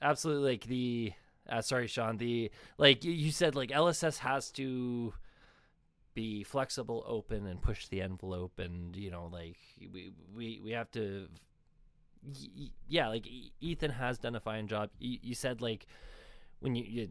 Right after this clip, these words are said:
take on something like this, you know, it's, it's a big undertaking. Um, I think it's just a matter of, yeah, like, at this point, like, to, to your point,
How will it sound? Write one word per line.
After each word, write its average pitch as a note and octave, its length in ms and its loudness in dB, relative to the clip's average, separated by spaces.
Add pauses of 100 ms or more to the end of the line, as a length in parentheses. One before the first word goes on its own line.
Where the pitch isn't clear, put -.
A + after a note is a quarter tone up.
(120)
take - 240 -4
on G#2+ 180 -2
something G2+ 340 -4
like G2 160 -4
this, F#2 260 -4
you F#2 80 -6
know, F2 100 -6
it's, - 140 -8
it's E2 180 -6
a G2+ 40 -8
big F#2+ 180 -2
undertaking. F2+ 720 -6 (140)
Um, F2+ 500 -6 (1700)
I C#3 60 6
think C#3+ 160 8
it's A#2+ 80 2
just B2+ 140 -4
a B2 40 0
matter A2+ 320 2
of, G#2+ 80 0
yeah, A2+ 180 2
like, G2 160 -2
at G#2 80 -4
this G#2+ 140 -4
point, G#2+ 300 -6
like, F#2+ 280 -8 (1900)
to, - 140 -6 (160)
to B2+ 120 -4
your A2 160 -2
point, F#2+ 260 0